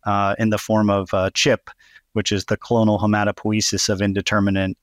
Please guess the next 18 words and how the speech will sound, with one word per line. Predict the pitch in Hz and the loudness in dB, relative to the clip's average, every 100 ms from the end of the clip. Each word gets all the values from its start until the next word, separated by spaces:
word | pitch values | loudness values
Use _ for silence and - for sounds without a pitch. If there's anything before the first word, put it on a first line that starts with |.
| - | -10
potential. | 104 - 131 - 95 - _ - - - - _ _ | -6 -2 0 2 0 -2 _ -20 -20 -20 -20 _ _
And | 143 147 | 2 2
then | 160 156 | 2 2
obviously | 143 151 151 - 127 | 2 2 2 2 2
patients | 127 117 - 110 117 | 2 0 0 -2 0
have, | 113 101 - | 0 0 -4
have | 113 | -4
to | - | -2
have | 104 | -2
adequate | - 110 110 - 101 | 0 -2 -2 -4 -6
functional | - 131 - 143 131 | -2 0 0 0 0
status. | - 120 113 113 113 | 0 2 2 2 0
They | - | -2
have | 101 104 | -2 -2
to | 95 | -4
be | 104 101 | -2 -2
able | 98 101 | -2 -4
to | - 98 | 0 0